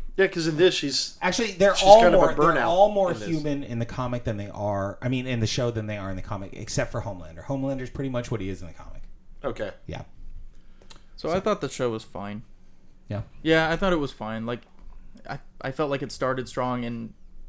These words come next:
Speaker 3: went downhill from there.
Speaker 2: You haven't seen the end, right?
Speaker 3: I've seen the whole thing.
Speaker 2: You've seen the whole thing?
Speaker 3: Yes.
Speaker 2: So you didn't like the ending?
Speaker 3: No.
Speaker 2: Okay.
Speaker 1: I did.
Speaker 2: I thought, I thought it was a good twist. It's all right. I mean, I kinda saw it coming.
Speaker 3: Yeah.
Speaker 2: But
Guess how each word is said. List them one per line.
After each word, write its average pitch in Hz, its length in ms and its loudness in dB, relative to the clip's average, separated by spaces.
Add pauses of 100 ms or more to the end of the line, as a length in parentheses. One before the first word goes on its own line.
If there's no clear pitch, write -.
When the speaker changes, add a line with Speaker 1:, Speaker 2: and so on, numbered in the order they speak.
(480)
Speaker 3:
went 113 300 -8 (600)
downhill 110 440 -6
from 110 200 -10
there. 110 260 -8 (320)
Speaker 2:
You 156 260 -4
haven't 170 180 -2
seen 175 160 -6
the 160 100 -8
end, 110 160 -6
right? 95 180 -12 (300)
Speaker 3:
I've 143 160 -10
seen 185 180 -2
the 180 80 0
whole 165 220 -4
thing. 139 220 -8
Speaker 2:
You've 123 120 -4
seen 135 140 -4
the 117 60 -2
whole 117 120 0
thing? - 160 -12
Speaker 3:
Yes. 107 300 -12 (100)
Speaker 2:
So 151 80 -4
you 151 80 0
didn't 170 140 -4
like 170 120 -8
the 175 120 -6
ending? 196 180 -10 (1200)
Speaker 3:
No. 117 140 -10 (340)
Speaker 2:
Okay. - 160 -12 (680)
Speaker 1:
I 120 100 -6
did. 98 240 -8 (440)
Speaker 2:
I - 80 -4
thought, 160 200 0
I 160 40 0
thought 180 80 2
it 196 80 6
was 165 100 -2
a - 20 -6
good 131 120 0
twist. - 280 -8 (280)
It's - 80 -16
all 156 60 -8
right. 135 160 -8
I - 60 -6
mean, 185 140 -4
I 165 60 -2
kinda 180 200 -2
saw 151 160 0
it - 60 -8
coming. 127 340 -6 (320)
Speaker 3:
Yeah. 92 120 -12 (340)
Speaker 2:
But - 280 2